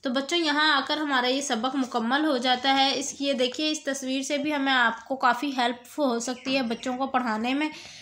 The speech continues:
आप बच्चों को दिखा सकते हैं कि किस तरह ग्रैंडफादर ने अपनी जो चेयर है वो हाइडी को दे दी, ताकि हाइडी जो है इसकी, इसको टेबल की शक्ल, टेबल की जो है ना शक्ल देते हुए, ये सोचते हुए कि ये मेरी टेबल है, इस पर बैठ के आराम से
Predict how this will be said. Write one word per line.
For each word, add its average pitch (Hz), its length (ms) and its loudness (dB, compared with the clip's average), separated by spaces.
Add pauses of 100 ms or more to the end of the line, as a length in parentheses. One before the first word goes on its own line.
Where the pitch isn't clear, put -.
(140)
आप 247 120 6
बच्चों 269 340 0
को 302 80 2
दिखा 269 360 2
सकते 294 280 -4
हैं 285 160 0
कि 302 120 0
किस 302 240 -4
तरह 294 220 2
ग्रैंडफादर 247 800 2
ने 269 140 2
अपनी 254 380 -2
जो 269 100 -2
चेयर 247 320 0
है 262 260 2
वो 262 100 0
हाइडी 214 420 0
को 269 160 0
दे 233 180 0
दी, 247 160 -2
ताकि 240 280 0
हाइडी 226 440 0
जो 262 120 0
है 247 220 2 (360)
इसकी, 285 260 -4
इसको 277 340 -4
टेबल 285 440 2
की 294 160 -4
शक्ल, 262 420 -2
टेबल 277 420 0
की 302 140 -4
जो 277 120 0
है 240 160 2
ना 269 120 -2
शक्ल 277 320 -2
देते 247 380 -2
हुए, 262 240 0
ये 277 100 0
सोचते 254 460 -4
हुए 254 200 0
कि 262 220 -6
ये 262 160 0
मेरी 247 200 -2
टेबल 226 380 -2
है, 254 200 2
इस 247 80 -6
पर 269 140 -4
बैठ 220 300 -2
के 277 100 -4
आराम 233 340 2
से 285 240 -2